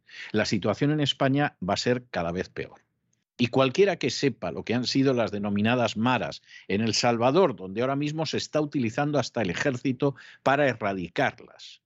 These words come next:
en Honduras, donde es una auténtica pesadilla, e incluso cuando llegaron a Estados Unidos y el presidente Reagan los tuvo que deportar en masa porque era la única manera de enfrentarse con ellos.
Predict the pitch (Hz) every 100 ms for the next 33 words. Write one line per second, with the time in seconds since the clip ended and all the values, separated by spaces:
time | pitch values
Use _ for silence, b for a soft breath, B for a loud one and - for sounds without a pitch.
0 | _ _ b b - 131 131 135 135 208
1 | 139 87 - 104 104 143 - 160 135 104
2 | 90 147 147 131 135 127 - 92 - 95
3 | 139 98 78 B B B - 151 151 139
4 | 202 196 127 95 104 110 113 110 113 127
5 | 160 156 123 - 151 139 127 135 165 127
6 | 104 110 90 104 101 117 139 131 117 143
7 | 147 151 B B 101 101 - 143 135 120
8 | 110 101 98 131 131 127 147 170 135 117
9 | 113 110 151 160 143 120 151 160 - 117
10 | 107 117 113 98 87 85 90 87 107 -
11 | 90 - - - _ -